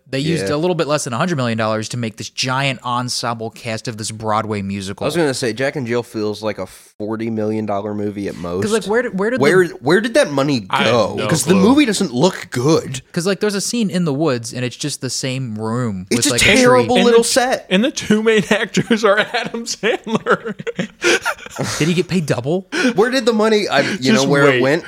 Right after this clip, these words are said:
Speaker 2: You know
Speaker 3: Just
Speaker 2: where it
Speaker 3: wait
Speaker 2: went?
Speaker 3: for the facts here, man.
Speaker 1: All right,
Speaker 2: The
Speaker 1: all right,
Speaker 2: money
Speaker 1: Blaine,
Speaker 2: went
Speaker 1: sh-
Speaker 2: on that cruise ship. They
Speaker 1: Yeah.
Speaker 2: own that cruise ship. They were the only people on that cruise ship, so they could all go on a cruise ship,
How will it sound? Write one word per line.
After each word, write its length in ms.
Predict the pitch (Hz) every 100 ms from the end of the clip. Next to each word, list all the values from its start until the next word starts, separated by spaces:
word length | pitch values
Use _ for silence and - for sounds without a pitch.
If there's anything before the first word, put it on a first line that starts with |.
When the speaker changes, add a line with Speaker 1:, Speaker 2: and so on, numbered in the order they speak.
| -
Speaker 2:
You 100 | 139
know 80 | 156
Speaker 3:
Just 60 |
Speaker 2:
where 120 | 165
it 40 | 156
Speaker 3:
wait 80 | 160
Speaker 2:
went? 160 | 156
Speaker 3:
for 60 | 185
the 120 | 160
facts 460 | 156 113 104 95 -
here, 160 | 117
man. 180 | 110 110
Speaker 1:
All 80 | 135
right, 80 | 135
Speaker 2:
The 80 | -
Speaker 1:
all 20 |
right, 40 |
Speaker 2:
money 120 | 226 247
Speaker 1:
Blaine, 80 | 233
Speaker 2:
went 100 | 233
Speaker 1:
sh- 60 |
Speaker 2:
on 160 | 175 196
that 160 | 180 170
cruise 280 | - 226 202
ship. 400 | - - - - - _ _ _ _ _ _ _
They 200 | - 160
Speaker 1:
Yeah. 60 | 196
Speaker 2:
own 160 | 214 240
that 180 | 226
cruise 240 | 226 214 180
ship. 360 | - 113 - 98 _
They 100 | 131
were 100 | 147
the 160 | 143 139
only 220 | 156 233
people 260 | 214 196 180
on 140 | 151
that 120 | 170
cruise 220 | - 117
ship, 300 | - - 87
so 140 | - 117
they 100 | 107
could 160 | 123
all 120 | 104 160
go 180 | 208 190
on 100 | 175
a 60 |
cruise 280 | 180 156 143
ship, 380 | - 113 95